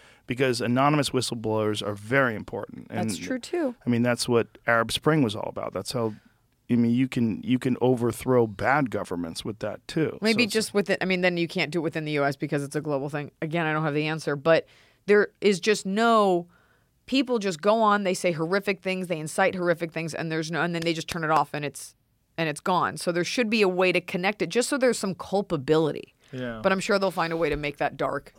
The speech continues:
Speaker 1: I mean, culpability, I think, is important, but what al-, also is important is that we, we figure out, like, I mean, human beings have to get way better at communicating with each other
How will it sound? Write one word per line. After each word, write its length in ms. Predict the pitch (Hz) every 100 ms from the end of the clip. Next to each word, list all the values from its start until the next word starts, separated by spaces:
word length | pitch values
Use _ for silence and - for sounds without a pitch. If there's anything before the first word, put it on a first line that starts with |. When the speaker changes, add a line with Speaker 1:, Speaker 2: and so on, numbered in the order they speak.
| -
Speaker 1:
I 100 | 175
mean, 160 | 180
culpability, 680 | 175 208 208 156 147 147 151
I 60 | 151
think, 300 | 139 156 151
is 160 | 139 135
important, 580 | 127 139 143 135 131
but 220 | 117 107 -
what 100 | 117
al-, 360 | 123 131 135
also 320 | - 135 - 135
is 120 | 113
important 560 | 107 - 123 - 110
is 220 | 110 107 -
that 260 | 113 110 -
we, 220 | 127 127 -
we 160 | 120
figure 520 | 123 - 147 135 131
out, 300 | 123 117 107 - _ _ _
like, 160 | 120 120 - -
I 60 | - - - - - - - - -
mean, 260 | - 147 147
human 240 | 143 214
beings 200 | 151 151 143
have 120 | 127
to 60 |
get 200 | 127 98 98
way 200 | 120 135
better 320 | 117 117 107
at 60 | -
communicating 540 | 113 113 110 107 107
with 140 | 104
each 140 | 104 -
other 320 | 107 113 117